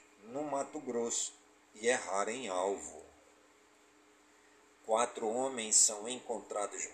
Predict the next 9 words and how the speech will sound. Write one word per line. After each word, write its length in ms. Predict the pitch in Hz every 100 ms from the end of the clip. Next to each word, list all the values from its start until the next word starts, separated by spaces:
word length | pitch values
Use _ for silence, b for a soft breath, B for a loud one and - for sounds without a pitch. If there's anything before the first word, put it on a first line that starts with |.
| -
mortos 560 | 110 151 151 151 117
após 500 | 117 - 113 117 120
denúncia 640 | 131 135 127 123 131 - 120
de 220 | - 113
tiros 720 | - - 196 220 208 196 -
em 180 | 156 151
Cristalina, 800 | - 139 131 - 147 120 113 120
em 80 | 113
Goiás. 680 | 117 110 85 78 - -